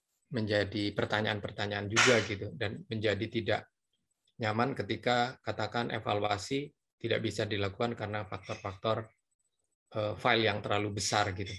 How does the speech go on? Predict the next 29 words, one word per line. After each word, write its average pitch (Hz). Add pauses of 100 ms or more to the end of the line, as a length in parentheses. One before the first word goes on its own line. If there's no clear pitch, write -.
(960)
Nah, 131
khusus 220 (100)
untuk 170
buku 123 (320)
ya, 117 (320)
khusus 120
untuk 117
buku 107 (140)
ini 135
yang 131
saya 113
baca 104
gitu 104
ya, 117
buku 147
atau 110 (580)
desain 107
report 113
atau 110
semacam 104
portofolio 113
gitu, 113 (1040)
lima 135
belas 127
mega 123
itu 165
sebenarnya 156
sudah 120 (120)
mencukupi, 120